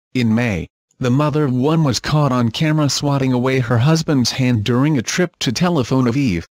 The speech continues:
Israel. A similar incident occurred in February when the two departed the White House for a trip to Ohio.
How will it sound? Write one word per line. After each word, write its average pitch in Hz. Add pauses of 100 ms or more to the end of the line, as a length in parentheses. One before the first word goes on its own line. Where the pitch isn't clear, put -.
(120)
Israel. 135 (720)
A 131
similar 156
incident 120
occurred 131
in 123
February 113
when 123
the 139
two 156
departed 139
the 127
White 156
House 143
for 123
a 120
trip -
to 117
Ohio. 98